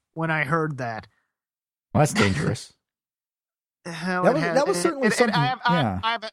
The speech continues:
Speaker 1: I have an OtterBox,
Speaker 2: The
Speaker 1: so, so it can take the throwing.
Speaker 2: The brass
Speaker 1: It's
Speaker 2: ring comment, 'cause he's talking about,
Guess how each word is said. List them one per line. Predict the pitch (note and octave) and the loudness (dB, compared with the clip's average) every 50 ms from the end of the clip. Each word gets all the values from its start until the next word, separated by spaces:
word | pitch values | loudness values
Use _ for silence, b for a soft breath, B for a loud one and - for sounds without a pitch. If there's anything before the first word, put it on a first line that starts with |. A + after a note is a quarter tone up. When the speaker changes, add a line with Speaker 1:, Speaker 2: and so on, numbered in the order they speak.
| - | -8
Speaker 1:
I | G#3 G#3 | -6 -6
have | G3+ F3+ | -4 -6
an | F3+ D#3+ - - | -8 -10 -8 -10
OtterBox, | D#3 D3 C#3 C3 B2+ A#2+ A#2+ A2 G2+ - - - - - | -10 -10 -10 -12 -14 -16 -14 -14 -14 -16 -18 -18 -20 -14
Speaker 2:
The | - D#3 | 0 2
Speaker 1:
so, | C#3+ D#3+ C#3 C3+ C#3+ D#3+ D#3+ | 2 2 2 -4 -8 -8 -8
so | D3+ - - E3 E3 D#3+ | -8 -8 -8 -6 -6 -6
it | D#3+ D#3 | -6 -6
can | E3 D3+ C#3+ - | -8 -12 -12 -8
take | - F#3+ F#3 D3+ - _ _ _ _ _ | -6 -6 -4 -6 -8 _ _ _ _ _
the | D3 | -16
throwing. | B2+ - F3+ F3 E3+ D3+ C3+ A#2+ A#2 G#2 A2 - _ _ | -12 -8 -6 -4 -4 -4 -6 -8 -10 -14 -18 -20 _ _
Speaker 2:
The | - F3+ F3+ | 0 0 2
brass | - G3 G#3+ A#3 C4+ | 2 2 2 2 2
Speaker 1:
It's | F#3+ - - | 2 0 0
Speaker 2:
ring | E3+ F#3 G3 G3+ | 0 0 2 2
comment, | F3+ - C#3+ B2 A2+ A2+ A2+ - | 2 2 2 2 2 2 0 0
'cause | B2+ | 0
he's | D3 D3+ - | 0 0 0
talking | - G#3+ A3+ C4+ - - G#3 E3 | 0 0 0 0 0 0 0 0
about, | C#3+ A#2 C3+ C3 B2 A#2 A2+ - | 2 4 4 4 4 2 2 0